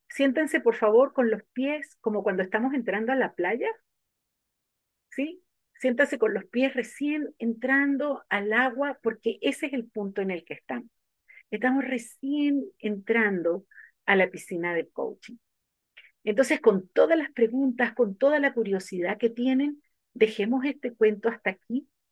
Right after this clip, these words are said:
sabiendo que estamos, eh, comenzando un camino.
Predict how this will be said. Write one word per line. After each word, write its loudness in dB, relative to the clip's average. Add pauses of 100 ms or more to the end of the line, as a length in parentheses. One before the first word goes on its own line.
(180)
sabiendo 4
que 2
estamos, -4 (680)
eh, -4 (420)
comenzando 4
un -10
camino. -6